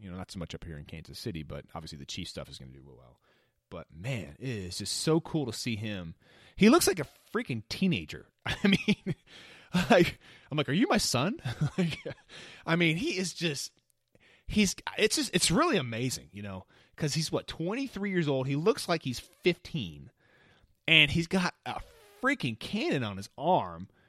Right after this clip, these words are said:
Some of the throws he makes, a crossbody over the field. I mean, it's just, it's just, obviously Favre-esque is what they say a lot, but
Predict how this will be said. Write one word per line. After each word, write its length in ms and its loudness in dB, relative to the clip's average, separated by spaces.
Some 220 0
of 80 -4
the 80 -6
throws 340 0
he 80 -2
makes, 460 -4
a 20 -10
crossbody 800 4
over 200 2
the 60 -4
field. 300 -4
I 40 -6
mean, 220 -2
it's 160 -4
just, 260 -6
it's 220 -2
just, 200 -2
obviously 300 -2
Favre-esque 580 6
is 120 -10
what 120 -4
they 100 -4
say 220 -4
a 80 0
lot, 380 -4
but 180 -6